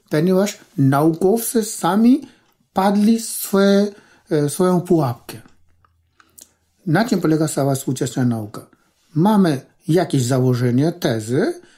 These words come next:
później udowadniamy to, że to tak jest albo nie jest.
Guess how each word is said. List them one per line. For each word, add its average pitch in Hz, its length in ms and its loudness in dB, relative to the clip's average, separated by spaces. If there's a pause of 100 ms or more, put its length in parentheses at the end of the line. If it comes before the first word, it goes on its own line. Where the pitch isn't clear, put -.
(180)
później 196 520 0
udowadniamy 175 840 2
to, 202 320 0
że 175 100 0
to 202 300 -2
tak 156 340 -4
jest - 520 -4
albo 151 260 2
nie 117 260 0
jest. - 340 -16